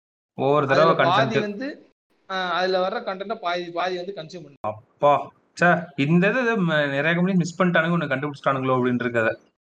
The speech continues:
Speaker 1: மிஸ் பண்ண கேப்ப.
Speaker 2: ஆ, வந்து சரியான இந்த இது நல்ல, இந்த, இந்த இது வந்து நல்லா இதாகுங்க, நல்ல என்ன சொல்றது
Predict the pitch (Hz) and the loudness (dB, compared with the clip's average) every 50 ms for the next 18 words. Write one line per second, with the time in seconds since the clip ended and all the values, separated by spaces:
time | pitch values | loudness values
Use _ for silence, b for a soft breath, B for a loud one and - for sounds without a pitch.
0 | _ _ - - 127 - - 156 143 135 123 127 123 123 120 127 120 - - - | _ _ -14 -14 -10 0 0 2 2 2 2 4 2 2 2 0 -2 -2 -4 -14
1 | - 147 156 165 190 196 185 - 165 160 175 190 185 185 180 175 175 185 220 220 | -18 -18 -12 -8 -8 -8 -6 -6 -6 -6 -4 -6 -6 -6 -8 -8 -8 -6 -8 -8
2 | 170 160 175 175 - - 160 156 156 - _ - 185 190 196 190 185 220 247 233 | -8 -8 -10 -10 -14 -16 -18 -20 -20 -20 _ -8 -6 -4 -4 -4 -6 -8 -8 -8
3 | 220 220 202 185 180 190 202 208 208 196 190 180 175 165 156 151 160 185 196 185 | -10 -10 -10 -8 -8 -6 -6 -4 -4 -4 -4 -6 -6 -8 -10 -10 -6 -4 -4 -4
4 | 175 165 - 143 139 139 147 156 165 185 190 180 170 165 160 156 170 165 - 147 | -6 -8 -12 -16 -18 -16 -16 -14 -10 -8 -8 -6 -6 -8 -10 -10 -14 -16 -16 -18
5 | 135 139 135 | -18 -18 -20